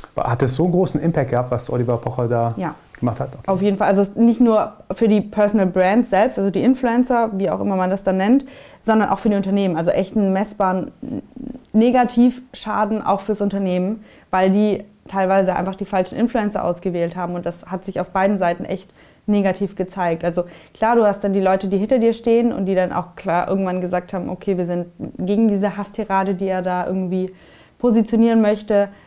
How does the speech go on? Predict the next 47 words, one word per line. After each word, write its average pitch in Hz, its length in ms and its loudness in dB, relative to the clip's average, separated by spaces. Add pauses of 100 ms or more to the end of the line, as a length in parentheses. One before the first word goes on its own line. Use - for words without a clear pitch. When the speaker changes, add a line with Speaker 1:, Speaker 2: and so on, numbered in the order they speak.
(260)
Speaker 2:
aber 185 440 0 (260)
nichtsdestotrotz 208 720 -4
hast 202 180 -6
du 202 60 -2
ja 185 80 0
gesehen, 190 260 -2
was 180 140 -6
das 185 180 -6
für 185 140 -2
Wellen 208 260 4
geschlagen 175 500 -2
hat 180 120 -2
und 196 100 0
jeder 208 420 2
wurde 175 220 0
angegriffen. 170 540 -4
Ich 180 100 -8
hatte 202 220 0
wirklich 202 300 -4
Glück, 285 220 0
also 190 200 -2
mich 196 180 -4
hat's 190 180 -6
nicht 233 200 -2
getroffen. 247 600 0 (220)
Ich - 60 -20
glaube, 196 160 -6
ich 196 60 -2
hatte 190 120 -4
einmal 196 420 0
eine 190 220 -2
negative 185 480 -4
Nachricht 180 400 -6
und 180 240 -10
that's 185 240 -2
it. 202 220 -2 (340)
Aber 208 300 2
weil 226 120 4
ich 262 100 0
mich 254 160 4
immer 240 160 4
rausgenommen 202 520 0
habe, 170 140 -2
ich 208 100 -2
habe 208 140 0
nie 262 180 6
für 220 380 2